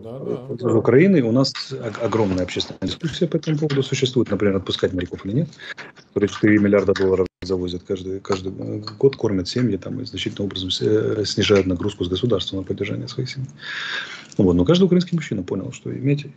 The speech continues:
Speaker 2: когда ты имеешь паспорт, э, страны своей, у тебя возник-, в этой связи возникают последствия. Ты можешь не разделять её политику, можешь не любить её политику, но у тебя, пока у тебя паспорт этой страны, ты будешь разделять коллективную карму,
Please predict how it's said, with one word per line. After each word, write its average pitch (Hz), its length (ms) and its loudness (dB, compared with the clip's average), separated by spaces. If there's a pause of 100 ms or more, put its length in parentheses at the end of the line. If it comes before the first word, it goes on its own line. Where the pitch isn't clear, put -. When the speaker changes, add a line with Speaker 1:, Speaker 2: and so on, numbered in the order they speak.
(120)
Speaker 2:
когда 123 200 2
ты 127 80 -4
имеешь 123 160 2
паспорт, - 500 -4
э, 131 240 -8
страны 196 320 2
своей, 92 300 -2 (1080)
у 110 40 -6
тебя 151 140 2
возник-, 120 320 -2
в 117 200 -10
этой 127 160 -4
связи 131 200 -6
возникают 107 360 -2
последствия. - 520 -6 (1200)
Ты 113 120 0
можешь 139 180 4
не 143 60 6
разделять 131 400 2
её 110 80 -4
политику, 82 460 -10
можешь 101 320 -10
не 95 80 -2
любить 90 260 -6
её - 120 -14
политику, - 500 -12
но 98 80 0
у 95 40 -4
тебя, 98 140 -2
пока 101 240 0
у 95 60 0
тебя 98 120 -2
паспорт - 380 -6
этой 101 160 -10
страны, 185 320 2
ты - 140 -2
будешь 104 160 -4
разделять 98 400 0
коллективную 95 500 -2
карму, - 300 -2